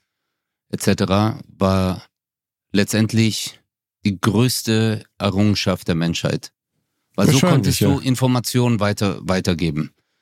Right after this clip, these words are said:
Speaker 1: Weil, äh, wir waren ja eigentlich,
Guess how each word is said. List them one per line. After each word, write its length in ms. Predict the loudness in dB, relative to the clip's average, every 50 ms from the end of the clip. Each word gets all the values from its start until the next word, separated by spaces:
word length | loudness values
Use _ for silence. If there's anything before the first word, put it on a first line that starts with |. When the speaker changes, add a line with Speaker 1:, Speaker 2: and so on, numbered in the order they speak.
| _ _ _ _ _ _
Speaker 1:
Weil, 520 | -14 -14 -6 -2 0 0 0 0 -2 -8 _ _ _ _ _ _ _ _ _
äh, 160 | -10 -10 -10 -10 _ _ _ _ _ _
wir 180 | 0 0 2
waren 160 | 2 2 2 2
ja 120 | 0 0
eigentlich, 520 | 0 0 0 0 0 -2 -4 -6 -10 -14